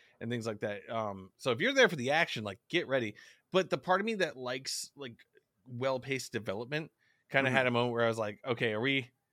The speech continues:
Speaker 1: we pushing this out?" It kinda felt like, "Hey, we have this many episodes for the season, but we don't have everything ready for the next season, so make this last this long." But it, you know, it's, overall, it's pretty good. I, like, I like it a lot. I love the animation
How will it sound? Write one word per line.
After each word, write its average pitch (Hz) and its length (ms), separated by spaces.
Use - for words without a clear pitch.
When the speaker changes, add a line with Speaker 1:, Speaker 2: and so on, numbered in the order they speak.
Speaker 1:
we 127 100
pushing 151 320
this 123 140
out?" 135 220
It 156 100
kinda 240 240
felt 202 300
like, 151 240
"Hey, 170 220
we 170 100
have 160 100
this 156 160
many 156 200
episodes 143 380
for 156 80
the 139 80
season, 143 400
but 131 100
we 131 80
don't 135 260
have 131 360
everything 131 300
ready 123 180
for 123 120
the 113 40
next 117 220
season, 151 400
so 120 420
make 123 200
this 123 140
last 123 240
this 117 120
long." 139 180
But 190 160
it, 302 220
you 320 80
know, 359 180
it's, 294 280
overall, 202 360
it's 120 120
pretty 113 220
good. 78 220
I, 143 140
like, 160 260
I 185 120
like 185 240
it 160 60
a 135 40
lot. 107 180
I 123 60
love 160 220
the 156 120
animation 113 580